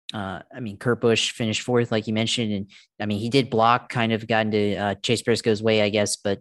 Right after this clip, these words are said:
I think Briscoe could have had a chance there on the backstretch, uh, uh, on the last couple of laps to just cut down, uh, o-, on the inside of Kurt Busch there instead, um, uh,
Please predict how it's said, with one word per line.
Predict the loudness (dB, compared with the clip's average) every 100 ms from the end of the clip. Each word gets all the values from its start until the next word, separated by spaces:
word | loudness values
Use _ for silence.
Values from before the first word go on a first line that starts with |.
| -10
I | -20 _
think | -2 0
Briscoe | 0 2 0
could | 0 0
have | -2 -6 _ -2
had | -2
a | 0
chance | -2 -2 -2 -2
there | -2
on | 0 0
the |
backstretch, | -2 -2 -2 -2 0 -4 -2
uh, | -2 -2 -8 _ _ _ -6
uh, |
on | -4 -4 -6
the | -4
last | 0 0 -2
couple | -2 -2
of | 0
laps | 0 0 -2
to | -2 -4 -4 _ -10
just | -8 -2
cut | -2 0
down, | 0 0 -2 -8 -20 _
uh, | -6 -4 -4 -8 -12
o-, | -18 -18 _ _
on | -6 -4
the | -2
inside | -2 0 -2 -2
of | -6
Kurt | -6 -6
Busch | -2 -4 -2
there | -4 -2
instead, | -2 -2 0 0 -2 -8
um, | -6 -6 -6 -10 _ _
uh, | -14